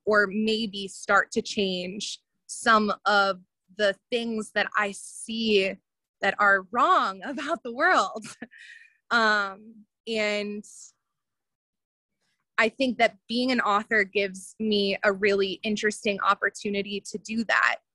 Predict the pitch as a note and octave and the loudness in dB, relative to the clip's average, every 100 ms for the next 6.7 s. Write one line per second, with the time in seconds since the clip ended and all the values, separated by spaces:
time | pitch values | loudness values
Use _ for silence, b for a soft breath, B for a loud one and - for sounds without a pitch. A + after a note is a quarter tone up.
0 | _ - G#3+ F#3+ F#3 G#3+ G#3 - A#3+ C4 | _ 2 4 4 2 -4 -4 -6 -2 0
1 | B3+ G#3+ G3 F#3+ F#3+ F#3+ F#3 G3+ G3 G3 | 4 4 4 2 -2 -4 -6 -6 -2 -2
2 | F#3+ F#3 - _ A#3+ G#3+ G3 F#3 - A3 | -4 -8 -14 _ -2 0 0 -6 -8 -2
3 | G3+ F#3 F3+ F#3 - G#3+ - G3 F#3 F#3 | 0 0 0 0 2 2 0 -6 -8 -8
4 | G3 G#3 G3 F#3+ F#3+ F#3+ G#3 - G3+ G3+ | -10 -8 -6 -4 -4 -6 -8 -2 2 4
5 | G3+ G#3 F#3+ G3 F#3+ - F3+ F#3 F#3+ F3+ | 4 2 -6 -4 -4 0 0 0 -2 0
6 | F3 - _ _ G3 F#3 | -2 -6 _ _ -12 -12